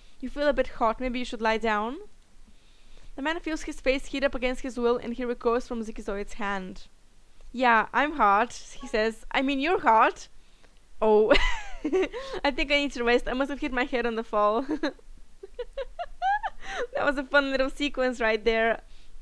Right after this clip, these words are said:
I think, like, we are having some, since we, I, I believe that we are, like, uh, some kind of transforming, shape-shifting, uh, being, since I did read, like, one little comment about that.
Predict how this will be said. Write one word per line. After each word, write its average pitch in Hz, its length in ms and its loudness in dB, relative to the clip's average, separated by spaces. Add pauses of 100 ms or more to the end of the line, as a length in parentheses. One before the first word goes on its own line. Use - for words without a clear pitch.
(540)
I 226 140 4
think, 285 320 -2
like, 262 300 0
we 240 260 2
are 262 120 4
having 240 440 0
some, 208 520 -4 (580)
since 262 240 -6
we, 294 240 -2 (120)
I, 233 220 4
I 214 120 0
believe 233 340 -2
that 277 160 -4
we 247 180 -2
are, 220 220 6
like, 208 320 0
uh, 190 380 -2 (760)
some - 300 -6
kind 233 180 4
of 233 100 -4
transforming, 233 840 -2
shape-shifting, 233 800 -4 (260)
uh, 202 220 0
being, 214 600 -6
since 254 360 -4
I 233 80 -2
did 262 200 -2
read, 294 240 -2 (300)
like, 247 220 -2
one 277 320 2
little 285 180 2
comment 240 440 0
about 220 340 2
that. 214 340 0